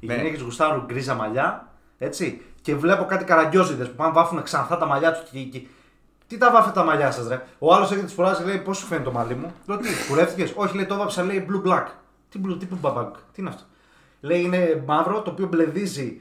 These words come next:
Speaker 1: υπό συνθήκες». «Πώς το γυαλί σου μπλε;» «Έτσι, blue black».
Speaker 2: Κομοδινή.
Speaker 1: Άντε, ρε, καραγκιόζη, το λέω. Αυτός τώρα ο άνθρωπος, λοιπόν, θέλει να βρει τώρα κοπέλα,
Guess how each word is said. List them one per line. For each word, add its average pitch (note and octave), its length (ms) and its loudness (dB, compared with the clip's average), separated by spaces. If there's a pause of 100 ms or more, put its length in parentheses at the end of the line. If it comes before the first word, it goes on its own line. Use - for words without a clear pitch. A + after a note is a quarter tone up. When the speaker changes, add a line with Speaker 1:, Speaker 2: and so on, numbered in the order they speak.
(160)
Speaker 1:
υπό C#3 480 0
συνθήκες». C#3+ 420 -6
«Πώς F3+ 160 -4
το F3+ 80 0
γυαλί C#3+ 220 0
σου C3 120 -8
μπλε;» D#3+ 200 -2
«Έτσι, - 260 -8 (100)
blue F#3 200 -4
black». D#3+ 120 4 (120)
Speaker 2:
Κομοδινή. C3 480 0
Speaker 1:
Άντε, D3 240 2
ρε, C3 60 -2
καραγκιόζη, A#2 480 -2
το A2 120 -6
λέω. A2 140 -6 (180)
Αυτός C3+ 320 -4
τώρα G3+ 140 0
ο F#3 60 4
άνθρωπος, F#3 240 0
λοιπόν, E3+ 160 -2
θέλει G3 140 -2
να F3+ 100 4
βρει F3 120 -2
τώρα G3 160 0
κοπέλα, D#3+ 640 0